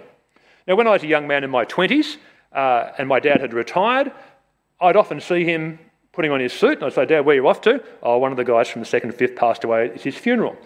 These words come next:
Fifty years later, he was still going to the funerals for the guys he fought with. Why did he do that? I guess he cared about them. They had been in danger together, they'd been through a lot together, they'd suffered together. Fifty years later, he was still going to go and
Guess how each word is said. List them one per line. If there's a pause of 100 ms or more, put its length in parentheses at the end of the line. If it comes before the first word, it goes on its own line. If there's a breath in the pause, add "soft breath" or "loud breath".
(260 soft breath)
Fifty
years
later,
he
was
still
going
to
the
funerals
for
the
guys
he
fought
with. (320 soft breath)
Why
did
he
do
that?
I
guess
he
cared
about
them.
They
had
been
in
danger
together,
they'd
been
through
a
lot
together,
they'd
suffered
together. (240 loud breath)
Fifty
years
later, (180)
he
was
still
going
to
go
and